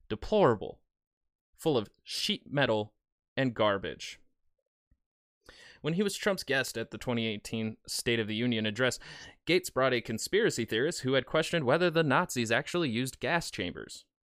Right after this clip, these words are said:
Gates also hired a speechwriter who had been forced out of the White House because of his association with white nationalists. Virtually everything Gates has done in Congress has been designed for maximum publicity. The first bill he ever introduced, for instance,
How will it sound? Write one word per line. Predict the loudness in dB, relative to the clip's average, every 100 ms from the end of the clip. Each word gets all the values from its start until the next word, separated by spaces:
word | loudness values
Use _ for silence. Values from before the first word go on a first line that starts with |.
| _ _ _ -2
Gates | 0 0 -2
also | 2 2 2 2
hired | 2 2
a | 0
speechwriter | -4 -4 0 2 2 0 -4 -20 -10
who | -2
had | 0
been | 2 0
forced | 0 0
out | 2 2
of | 0
the | 0
White | 0 0
House | -2 -2 -8 -16 -20 _ _ -8
because | 0 2
of | 2 0
his | -2
association | 0 0 0 0 2 2 0 -4 -6 _
with | -4 0
white | -2 -2
nationalists. | 0 -2 -2 -8 -10 -12 -16 _ _ _ -20 -20 _ _ _
Virtually | -2 -2 0 -2 0 0
everything | 0 0 -2 0
Gates | 0 0 -4
has | -8
done | -4 -2 -2 -6 _ -6
in | -6
Congress | -2 -2 0 -2 -2
has | -4
been | -2 -2
designed | -2 0 0 0 -2
for | -2 -2
maximum | -2 -4 -6 -6 -6 -8 _ -6
publicity. | -4 -2 -4 -4 -8 -12 -16 _ _ -20 -6
The | -4
first | 2 2 4 4
bill | 4 4
he | 2
ever | 2 0
introduced, | -2 -4 -6 -6 -6 -6
for | -4 -4
instance, | -4 -4 -4 -4 -6